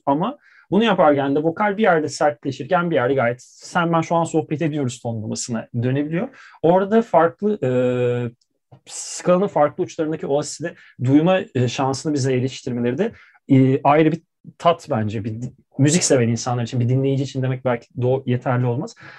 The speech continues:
Shaker Ma-, Maker'la ilgili şöyle tam bir Noel Liam biraderler hikayesi var.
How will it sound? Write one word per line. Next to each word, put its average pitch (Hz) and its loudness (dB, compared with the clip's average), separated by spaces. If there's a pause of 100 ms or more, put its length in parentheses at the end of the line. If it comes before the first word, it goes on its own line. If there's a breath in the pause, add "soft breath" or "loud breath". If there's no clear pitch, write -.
(100)
Shaker 175 2
Ma-, 226 2
Maker'la 202 -2
ilgili 196 -4
şöyle 196 -4 (400 loud breath)
tam 214 2
bir 180 -4
Noel 147 2
Liam 151 2
biraderler 117 -2 (120)
hikayesi 117 -4
var. 151 -4